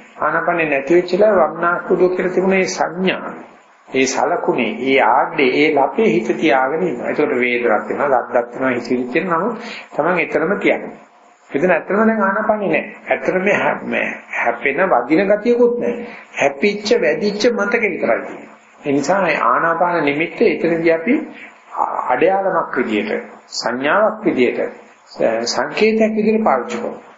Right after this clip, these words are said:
ඒක විස්තර කරන්න තමයි අටුවාචාර්ය වහන්සේලා සඳහන් කරන්නේ. හරක් රැන, නෑ, ගොයන් කපපු කුඹරකට අරගෙන ගියාම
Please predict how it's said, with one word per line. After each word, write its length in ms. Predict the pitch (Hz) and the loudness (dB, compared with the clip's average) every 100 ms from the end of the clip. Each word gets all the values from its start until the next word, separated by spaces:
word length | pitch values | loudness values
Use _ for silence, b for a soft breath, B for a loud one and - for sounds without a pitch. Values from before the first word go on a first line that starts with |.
| - _ _ - - - - - 127 113 113 | -20 _ _ -20 -20 -20 -20 -8 -4 -2 -2
ඒක 220 | 143 151 143 | 0 0 0
විස්තර 420 | 135 - - 208 | 0 -4 -2 -2
කරන්න 320 | 214 208 196 | 2 0 0
තමයි 300 | 180 180 196 | 0 2 4
අටුවාචාර්ය 500 | 180 160 170 165 156 | 2 2 0 2 0
වහන්සේලා 500 | 160 143 131 139 135 | 0 -2 0 0 0
සඳහන් 400 | - 123 127 135 | 0 -2 -2 -2
කරන්නේ. 440 | 147 170 151 107 160 - - - _ 98 73 | -2 0 0 -2 -2 -4 -12 -20 _ -2 0
හරක් 340 | 131 123 127 - | 2 2 0 0
රැන, 240 | 147 139 135 135 - - - _ _ _ _ _ _ - | -4 -2 -4 -6 -10 -18 -20 _ _ _ _ _ _ -16
නෑ, 220 | - 117 113 113 | -4 -2 -2 -2
ගොයන් 280 | 117 131 | 0 0
කපපු 340 | 139 143 143 147 | 0 -4 -2 -2
කුඹරකට 440 | 147 123 139 156 | 0 2 2 2
අරගෙන 340 | 139 131 139 135 | 2 0 -2 -2
ගියාම 400 | 135 143 165 | -2 0 -2